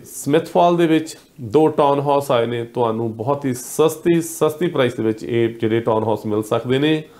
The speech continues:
ਆਟਵਾ ਦੇ ਵਿੱਚ ਅਸਾਈਨਮੈਂਟ ਕਲੌਜ਼ ਦੇ ਉੱਤੇ ਦੋ ਘਰ ਆਏ ਨੇ। ਅਗਰ ਜੇ ਕਿਸੇ ਸਾਡੇ ਸਰੋਤੇ ਨੇ ਉਸ ਏਰੀਆ ਦੇ ਵਿੱਚ ਰਹਿਣਾ ਚਾਹੁੰਦਾ ਹੈਗਾ,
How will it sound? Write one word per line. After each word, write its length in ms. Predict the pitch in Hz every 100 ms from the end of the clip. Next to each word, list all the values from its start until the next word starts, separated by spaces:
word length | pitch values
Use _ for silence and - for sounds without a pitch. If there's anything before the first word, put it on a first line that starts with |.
| - - - - -
ਆਟਵਾ 340 | 127 143 165 185
ਦੇ 120 | 190
ਵਿੱਚ 340 | 185 180 - - _ _ -
ਅਸਾਈਨਮੈਂਟ 440 | 131 175 180 185 156
ਕਲੌਜ਼ 320 | 147 117 110
ਦੇ 60 |
ਉੱਤੇ 260 | 113 110 117
ਦੋ 320 | 104 117 170
ਘਰ 240 | 165 151 113
ਆਏ 280 | - 107
ਨੇ। 160 | 104 113 117
ਅਗਰ 160 | 107
ਜੇ 200 | 104 107
ਕਿਸੇ 300 | 107 - 104
ਸਾਡੇ 240 | 107 107 101
ਸਰੋਤੇ 440 | 101 107 101 117
ਨੇ 160 | 113 117
ਉਸ 260 | 123 135 113
ਏਰੀਆ 200 | 120 113
ਦੇ 60 |
ਵਿੱਚ 200 | 110 107
ਰਹਿਣਾ 220 | 104 127
ਚਾਹੁੰਦਾ 280 | 139 127 113
ਹੈਗਾ, 400 | 113 110 110 113